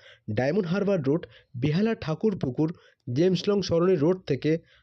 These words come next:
আট মিনিট হাঁটা পথে আছে এই টু বিএইচকে ফ্ল্যাটটি।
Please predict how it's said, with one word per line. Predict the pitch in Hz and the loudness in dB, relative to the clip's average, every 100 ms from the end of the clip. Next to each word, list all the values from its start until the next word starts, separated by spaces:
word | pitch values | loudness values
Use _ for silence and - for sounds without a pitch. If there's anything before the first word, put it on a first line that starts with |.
| _ | _
আট | - 151 175 | -6 -4 -2
মিনিট | 175 202 139 | 0 0 0
হাঁটা | 131 143 175 | -4 -4 -2
পথে | 180 180 170 | -2 2 0
আছে | 117 165 196 - _ _ - | 2 0 -2 -6 _ _ -2
এই | 185 | -2
টু | 185 156 | 0 0
বিএইচকে | 147 143 - 226 | 2 2 0 -2
ফ্ল্যাটটি। | 226 147 113 - 85 | 0 -2 -2 -8 -10